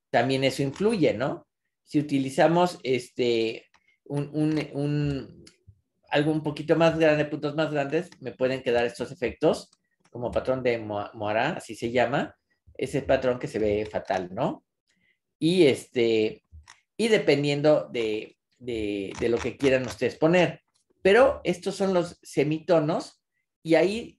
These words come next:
en blanco y negro solamente tenemos que imprimir una vez. No tenemos que pasar varias veces la,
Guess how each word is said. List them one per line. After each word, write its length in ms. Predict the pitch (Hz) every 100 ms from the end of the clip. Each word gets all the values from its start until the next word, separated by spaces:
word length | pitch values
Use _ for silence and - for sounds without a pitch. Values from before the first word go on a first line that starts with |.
| _
en 360 | 147 143 139
blanco 280 | 135 147 165
y 40 | 165
negro 200 | 151 151
solamente 460 | 151 143 135 143
tenemos 320 | 131 117 120
que 100 | -
imprimir 440 | 113 120 117 107 113
una 180 | 127 151
vez. 420 | 196 - - _ _ _ _
No 160 | - 123
tenemos 300 | 139 131 135
que 100 | -
pasar 280 | 104 131 117
varias 380 | 120 117 113 110
veces 300 | 104 - 107
la, 220 | 95